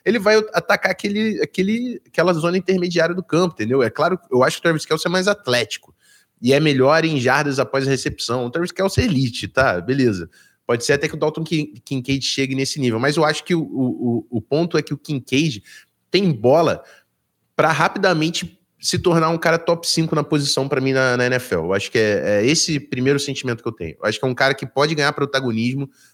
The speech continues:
no ataque, ser tight end um, ser um dos caras mais produtivos no ataque e bater na porta pra ser top cinco da posição na, no nível profissional.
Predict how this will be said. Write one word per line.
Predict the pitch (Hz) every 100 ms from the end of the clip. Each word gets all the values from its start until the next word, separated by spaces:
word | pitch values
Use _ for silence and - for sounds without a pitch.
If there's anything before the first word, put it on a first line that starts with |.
| -
no | 123
ataque, | 123 - 95 107 - _ _ _
ser | - 151 160
tight | 143 131
end | 131 107
um, | 101 117 - _ _ _ _ _ -
ser | -
um | 180
dos | 165 -
caras | 139 127
mais | 131 147
produtivos | 156 139 - 135 135
no | 123
ataque | 117 104 117 - 131 _ -
e | 139 170 - - 117
bater | 127 127 131
na | 139
porta | 139 123 123
pra | - 127
ser | -
top | 123 127 -
cinco | 127 -
da | 123
posição | 127 117 - 110 113
na, | 113 110 104
no | 107
nível | 110 117
profissional. | 107 110 - 110 82 -